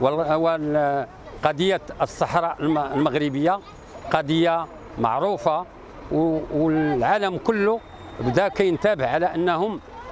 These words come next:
عصابات اللي في الحقيقة في الجزائر، وكتجندهم من أجل، أولًا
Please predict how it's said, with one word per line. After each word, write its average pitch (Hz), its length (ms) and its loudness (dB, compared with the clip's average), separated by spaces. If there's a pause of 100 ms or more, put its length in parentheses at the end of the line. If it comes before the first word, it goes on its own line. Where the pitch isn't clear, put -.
(160)
عصابات 196 760 2 (800)
اللي 151 200 4
في 123 60 -2
الحقيقة 170 480 2
في 139 80 -6
الجزائر، 147 680 0 (800)
وكتجندهم 170 880 2 (500)
من 151 200 4
أجل، 156 380 0 (260)
أولًا 185 460 2